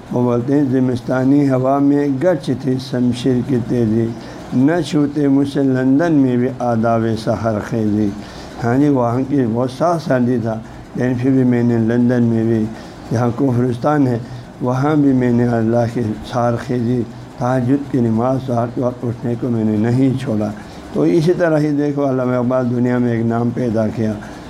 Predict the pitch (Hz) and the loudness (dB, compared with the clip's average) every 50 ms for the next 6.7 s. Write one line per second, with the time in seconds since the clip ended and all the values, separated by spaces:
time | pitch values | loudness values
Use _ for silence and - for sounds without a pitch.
0 | - - 147 139 151 165 175 160 151 143 139 139 - 156 139 139 135 139 139 143 | -8 -2 0 2 2 2 2 2 2 0 -2 -2 -2 0 0 2 2 2 2 2
1 | 139 131 135 135 131 127 127 131 131 131 131 135 - - - - - - - - | 2 2 2 0 2 2 0 0 0 0 0 0 -2 -4 -8 -12 -18 -20 -20 -14
2 | - - 127 135 135 139 113 123 123 120 127 139 143 139 - 370 349 147 - - | -6 -2 -2 0 0 0 0 -2 -2 0 2 0 0 2 2 2 2 2 2 -2
3 | - - - - - - - - 113 - - 202 196 135 135 135 135 139 135 151 | -8 -14 -18 -20 -20 -16 -10 -10 -10 -8 -6 -4 -2 0 2 2 2 2 2 2
4 | 135 127 123 123 123 120 120 127 131 127 123 123 - - - - - 131 123 131 | 0 2 2 2 0 0 0 0 -2 -2 -6 -8 -12 -16 -16 -10 -4 -2 0 0
5 | 135 143 147 147 151 170 - 165 151 139 135 135 131 127 123 123 123 123 117 123 | 2 0 0 0 -2 -2 -2 0 2 2 2 2 2 2 2 2 0 0 0 2
6 | 123 123 131 127 127 123 135 123 110 104 117 120 120 - | 2 2 2 0 0 0 -2 -2 -2 -2 -2 -2 -2 -2